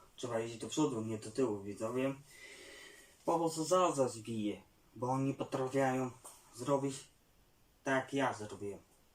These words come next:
Swojego fame stworzyć. Wy, widzowie, też zrobiliście mi fame. Dzięki wam, widzowie. Po prostu i dlatego szkoda trochę tego fanpage'a, ale to nie jest ważne. Ważne, że kanał działa tego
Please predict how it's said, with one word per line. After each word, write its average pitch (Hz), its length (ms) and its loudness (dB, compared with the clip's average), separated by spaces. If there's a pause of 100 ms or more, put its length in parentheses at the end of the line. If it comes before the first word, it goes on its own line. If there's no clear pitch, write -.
(340)
Swojego 110 440 -6
fame 113 360 -4
stworzyć. - 760 -6 (420)
Wy, 131 340 6
widzowie, 131 340 0
też 131 280 0
zrobiliście 110 560 -6
mi 104 160 -6
fame. 110 320 -4 (800)
Dzięki 117 340 -4
wam, 110 320 -2
widzowie. 110 500 -4 (1120)
Po 123 80 -2
prostu 113 380 -4
i 131 340 4
dlatego 123 520 -2 (560)
szkoda 117 580 4 (300)
trochę 127 300 0
tego 110 320 -4 (600)
fanpage'a, 127 520 0
ale 160 280 8
to 175 120 0
nie 170 160 6
jest 139 180 4
ważne. 104 320 -6 (120)
Ważne, 135 760 2
że 127 140 0
kanał 143 380 4
działa 104 280 -2
tego 123 260 -2